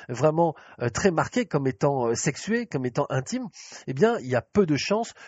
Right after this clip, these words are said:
que tu racontes ça un peu à n'importe qui. Mais la spiritualité, comme on a le sentiment, et puis c'est vrai, de toute façon, quand on l'étudie, donc c'est, c'est, on se rend compte de ça,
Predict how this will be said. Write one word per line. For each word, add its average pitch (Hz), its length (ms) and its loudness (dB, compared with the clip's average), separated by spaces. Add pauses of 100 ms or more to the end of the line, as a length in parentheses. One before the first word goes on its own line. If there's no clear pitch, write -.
(140)
que 185 240 8
tu 139 240 -2
racontes 127 360 0
ça 190 280 2
un 135 80 -4
peu 175 140 2
à 165 40 2
n'importe 139 340 -2
qui. 120 160 -10 (260)
Mais 147 180 0
la 196 140 4
spiritualité, 190 760 0
comme 196 160 -6
on 175 80 -2
a 170 60 4
le 160 60 2
sentiment, 170 520 0 (180)
et - 60 -16
puis - 160 -14
c'est 156 160 0
vrai, 185 300 2
de 120 80 -4
toute 120 160 -10
façon, 131 200 -6
quand 117 200 -10
on 117 80 -2
l'étudie, 127 360 -6
donc 113 200 -2 (240)
c'est, 117 180 -6
c'est, - 380 -8
on 117 100 -14
se 117 100 -8
rend 113 140 -4
compte 117 160 -8
de 127 80 -4
ça, 247 220 2